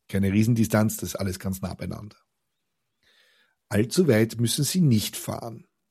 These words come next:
Sie sind etwa zwei Kilometer weit gekommen, als Franz und sein Nachbar eine schreckliche Entdeckung machen. Auf dem Weg nach Steyr, bei einer rund zwölf Meter hohen Eiche,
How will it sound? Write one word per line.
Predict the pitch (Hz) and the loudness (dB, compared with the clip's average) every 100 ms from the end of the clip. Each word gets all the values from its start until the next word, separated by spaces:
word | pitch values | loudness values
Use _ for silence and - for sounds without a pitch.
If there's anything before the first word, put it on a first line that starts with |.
| _ _ _ _ _ _ _ | _ _ _ _ _ _ _
Sie | 143 | -2
sind | 131 156 143 | 2 2 0
etwa | - 131 131 - | 0 4 4 2
zwei | 107 104 | 0 0
Kilometer | - 110 104 101 104 | 0 0 2 2 2
weit | 104 104 | 0 0
gekommen, | 110 - 120 135 120 - _ _ _ _ | -4 -2 2 2 0 -8 _ _ _ _
als | 104 101 | 0 0
Franz | - 110 113 - | 0 0 0 0
und | 147 | 0
sein | 143 113 | 2 2
Nachbar | 98 - 110 110 - | -2 -2 0 0 0
eine | 110 120 | -2 0
schreckliche | 117 - 101 - 95 101 | -2 -2 -2 -2 0 0
Entdeckung | 95 98 95 101 | 2 -2 -2 -2
machen. | 98 98 - 92 _ _ _ _ _ _ _ _ _ _ | -2 -4 -8 -14 _ _ _ _ _ _ _ _ _ _
Auf | 107 | -6
dem | - 139 | -2 0
Weg | 120 131 | 0 0
nach | 127 120 | 0 0
Steyr, | - - 101 101 95 92 - - | -2 0 4 4 2 -2 -8 -6
bei | 107 | 0
einer | 110 | 2
rund | 110 120 - - | 2 0 -4 -2
zwölf | 107 117 117 | 2 2 2
Meter | 107 110 110 98 | 0 0 0 0
hohen | 117 113 | 0 0
Eiche, | 98 104 - 131 131 | 2 0 4 4 4